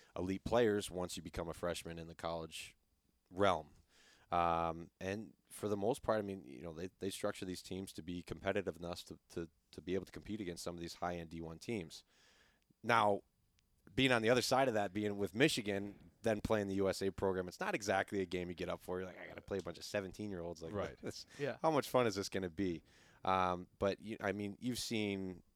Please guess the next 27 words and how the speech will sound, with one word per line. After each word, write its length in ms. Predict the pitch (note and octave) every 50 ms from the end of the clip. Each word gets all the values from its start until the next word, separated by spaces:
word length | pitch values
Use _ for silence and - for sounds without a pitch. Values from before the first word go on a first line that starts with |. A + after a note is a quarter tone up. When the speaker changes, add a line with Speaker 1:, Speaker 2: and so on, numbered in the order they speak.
| _ -
Speaker 1:
tremendous 520 | - - G2+ F#2+ F#2 F#2+ F#2+ F2+ E2+ -
talent. 320 | - - E2+ D#2+ D2+ C2+ -
I 40 | E2+
mean, 200 | E2+ F2 F2 F2+
my 160 | F#2 G2+ G#2
year 260 | G#2 G2 G2+ G#2 G2+
alone, 500 | F#2+ F2+ F2+ F#2+ G2 F#2+ F#2 F2+ F2 F2 - _ _ _ _ _ _ _ -
uh, 440 | - E2 E2+ E2+ E2+ E2+ E2+ E2+ E2 B1+
the 60 | D#2+ F2+
graduating 460 | F2+ F#2 F#2+ F#2+ F#2 G2 F#2 F2+ F2
class 420 | - - F#2 F2 F2 F2 F2 -
of 100 | F2+ -
two 220 | - - - G2 F2
thousand 600 | - F#2 F2 F2 F2 F2 D#2+ E2+ E2 D#2+ E2 D#2+
six, 760 | - - - - - - A2+ G2 - - - - - - - _ _ _ _ _ _ _ _
we 100 | - F#2+
had 100 | F#2+ - -
two 160 | - B2 A2
first 300 | - - A2+ G#2 - -
overall 300 | G2+ G2 F#2 F#2+ F2+ E2+
picks 380 | - - - F#2 F2+ - -
with 200 | - F#2 E2+ - -
Pat 220 | G#2+ F#2 F2 -
Kane 280 | - - G2 F#2 F2+ F2
and 80 | E2+ E2+
Eric 180 | E2+ F2 F2 D#2
Johnson. 560 | E2 F2 E2+ E2+ E2 - - F2 E2 E2 D#2+